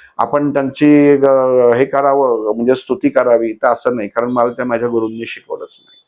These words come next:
पण जे चांगलं आहे, हे चांगलं सुद्धा चांगलं म्हणण्याची माणसाची वृत्ती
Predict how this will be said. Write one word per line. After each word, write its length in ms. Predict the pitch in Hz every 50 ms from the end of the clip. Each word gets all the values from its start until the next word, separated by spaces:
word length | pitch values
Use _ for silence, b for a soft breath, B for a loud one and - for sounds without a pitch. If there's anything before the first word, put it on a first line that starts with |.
| _ _ _ _ _ _ _ _ _ _ _ _ _ _ -
पण 380 | 151 156 151 - - - 117
जे 280 | 117 170 175 185 175 180
चांगलं 400 | - 165 131 139 147 156 185 196
आहे, 540 | 170 147 131 117 98 85 76 71 - - -
हे 120 | - 135
चांगलं 720 | 139 139 _ - 147 123 123 131 131 131 139 147 151 160 156
सुद्धा 420 | 156 - 131 117 117 120 131 143
चांगलं 420 | 151 - - 135 113 113 117 123 127
म्हणण्याची 800 | 123 117 107 104 107 113 117 120 117 - - - 143 156 160
माणसाची 1000 | 160 156 - - 117 107 104 107 107 107 - - 117 117 117 117 - - 139 143 156
वृत्ती 640 | 147 127 107 107 92 - _ _ _ - 123 127